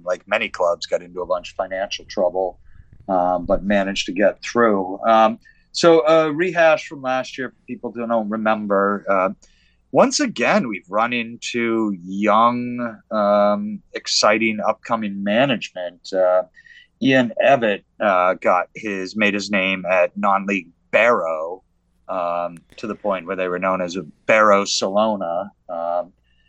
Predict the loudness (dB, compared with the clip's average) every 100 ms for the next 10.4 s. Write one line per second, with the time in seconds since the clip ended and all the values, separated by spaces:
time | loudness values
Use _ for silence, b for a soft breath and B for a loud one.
0 | _ _ _ 2 4 4 4 2 2 2
1 | -4 -4 0 2 2 0 2 4 2 0
2 | -2 -4 -6 -6 -2 0 2 2 -2 -2
3 | -4 -4 -4 -4 -6 -6 -8 -8 -10 -8
4 | -8 -10 -10 -6 -2 -2 -4 -12 -20 _
5 | -12 -10 -6 -4 -2 -2 -4 -8 -6 -4
6 | 2 4 2 -4 -10 -10 -14 _ _ _
7 | _ 4 4 6 8 8 6 2 -2 -2
8 | -2 -6 -10 -8 -8 -8 -10 -8 -8 -8
9 | -8 -10 -8 0 2 2 -2 -6 -8 -6
10 | 0 2 2 0